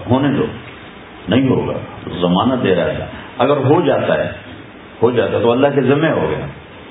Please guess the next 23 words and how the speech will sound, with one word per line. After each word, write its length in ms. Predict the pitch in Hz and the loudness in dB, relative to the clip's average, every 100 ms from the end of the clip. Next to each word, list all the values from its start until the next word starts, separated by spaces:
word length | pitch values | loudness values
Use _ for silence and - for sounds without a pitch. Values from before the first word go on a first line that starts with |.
| - - - | -18 -18 -4
انشورنس 580 | 107 107 123 135 135 123 | -2 2 2 2 0 0
کمپنی 300 | 131 139 139 | 2 2 2
ہے 160 | 139 | 2
کہ 60 | 165 | 2
نہیں 240 | 185 151 | 2 2
ہے؟ 80 | 98 87 - - - 165 - - - - - | 0 -2 -6 -12 -12 -12 -14 -16 -18 -18 -2
تم 160 | 117 110 | 0 2
کتنے 280 | 131 143 135 131 120 113 | 2 4 2 0 -4 -2
مزے 200 | 120 131 131 | 2 2 2
سے، 160 | 120 120 110 - | 2 2 -2 0
کوئی 200 | 123 123 | 2 4
گل 160 | 113 101 | 2 2
نہیں 140 | 98 | -2
جی، 100 | 117 123 | -2 0
ٹکر 300 | 110 - 117 | 0 2 2
ہو 180 | 113 | 2
گئی 120 | 113 113 | 2 2
تو 200 | 110 110 | 2 2
نوی 120 | 113 | 2
لگ 240 | 117 107 | 2 2
جائے 160 | 101 92 | 2 0
گی۔ 300 | 92 - - - - - - 120 123 - - - - - - - - | 0 -8 -8 -8 -10 -10 -8 -6 -6 -10 -14 -14 -14 -14 -16 -16 0
تو 140 | 110 | 0